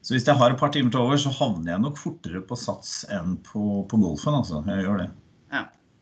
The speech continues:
Speaker 2: så det er
Speaker 1: Men jeg
Speaker 2: ikke,
Speaker 1: har
Speaker 2: du er ikke
Speaker 1: spilt,
Speaker 2: den
Speaker 1: eh, du spør, eh, en tilfeldig uke da, for jeg har spilt to tu-, to turneringer den uka her.
Speaker 2: Ikke sant?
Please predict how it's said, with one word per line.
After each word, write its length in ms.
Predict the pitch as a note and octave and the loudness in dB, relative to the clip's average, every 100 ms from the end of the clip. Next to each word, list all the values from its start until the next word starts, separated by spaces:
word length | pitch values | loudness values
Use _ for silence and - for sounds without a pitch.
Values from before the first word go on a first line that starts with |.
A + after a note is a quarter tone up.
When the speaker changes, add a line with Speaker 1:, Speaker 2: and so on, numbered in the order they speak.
| - | -8
Speaker 2:
så 80 | C3 | 0
det 80 | B2 | 4
er 60 | |
Speaker 1:
Men 100 | A#2 B2+ | 6 6
jeg 80 | |
Speaker 2:
ikke, 40 | C3 | 4
Speaker 1:
har 0 | |
Speaker 2:
du 60 | |
er 80 | C3+ | 0
ikke 20 | |
Speaker 1:
spilt, 160 | B2+ C#3+ | 0 -4
Speaker 2:
den 320 | C3 C3 B2+ | 0 2 2
Speaker 1:
eh, 80 | B2 - - - - - - | 2 -6 -20 -20 -20 -14 0
du 80 | D3+ | 0
spør, 280 | C#3+ C#3+ D#3+ | 4 6 6
eh, 300 | D#3 D3+ D3+ | 6 6 4
en 100 | D3 | 2
tilfeldig 420 | E3+ D3 C3 C#3+ | 2 2 4 4
uke 100 | A2 | 4
da, 80 | D3+ | 0
for 100 | C#3 | 2
jeg 60 | C#3+ | 0
har 60 | |
spilt 200 | - D#3 - | 0 -2 0
to 100 | A#2 | 0
tu-, 260 | G#2 C3+ A#2+ - | 0 0 -2 -2
to 160 | B2+ | -2
turneringer 460 | A2+ C3+ A#2 G2+ A#2+ | 0 4 6 8 6
den 180 | A#2 A2+ | 6 4
uka 200 | G#2 - | 2 0
her. 280 | A2 A#2+ A2+ - - G#2+ | 2 2 2 -4 -12 -8
Speaker 2:
Ikke 220 | C#3+ D#3+ | -6 -4
sant? 340 | C3+ G2 - | -4 -6 -12